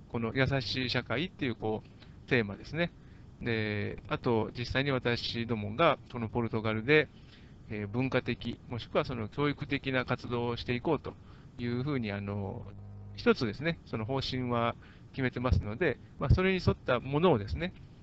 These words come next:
えー、なるべく、えー、無理なくですね、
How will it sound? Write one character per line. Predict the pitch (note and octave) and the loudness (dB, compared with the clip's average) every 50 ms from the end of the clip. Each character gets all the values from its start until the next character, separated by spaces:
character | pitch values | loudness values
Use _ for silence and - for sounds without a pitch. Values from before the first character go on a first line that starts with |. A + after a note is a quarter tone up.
| - - - | -18 -14 -10
え | G#2+ G#2+ G#2 G2+ G2 F#2+ G2+ - | -8 -6 -4 -4 -6 -6 -4 0
ー、 | |
な | B2+ C#3+ | 2 2
る | F3+ G3 | 6 6
べ | G3+ F#3+ | 6 6
く、 | - E3 D3+ - - - - - - - - - - - - - - - - - | 6 2 -2 -2 -4 -10 -16 -18 -18 -18 -18 -18 -18 -18 -18 -18 -18 -16 -8 -4
え | A2+ G#2+ G#2 G#2 G2+ G2 F#2+ - - - - - - - - - - - - - - - - - - - - - - - - - | -2 -2 -2 -2 -4 -6 -8 -10 -14 -16 -16 -16 -16 -18 -16 -18 -18 -18 -18 -18 -16 -16 -16 -16 -16 -18 -16 -16 -16 -16 -12 -4
ー、 | - | 0
無 | D#3+ E3+ | 2 4
理 | C#3+ A2+ | 4 4
な | A2+ E3 F#3 | 4 2 2
く | - A2 | 2 -2
で | G2 G2 | -6 -6
す | B2+ C3+ | -4 -2
ね、 | D#3 D#3+ - | -2 -2 -4